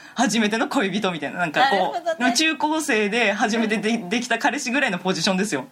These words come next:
Speaker 2: うんうんうんうん。
Speaker 1: はい。
Speaker 2: なる。
Speaker 1: なんつうかね、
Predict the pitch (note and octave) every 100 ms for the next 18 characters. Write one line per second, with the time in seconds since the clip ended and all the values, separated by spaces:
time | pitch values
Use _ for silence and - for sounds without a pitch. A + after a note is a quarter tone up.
0 | - E4 D4 D4 C#4+ B3 C4+ A#3 C4 A3
1 | - _ _ _ _ A3+ F#3+ C#3+ C#3 -
2 | - - - _ _ _ _ _ G3+ G3
3 | G3+ G3 F#3 E3 D#3 D3 D#3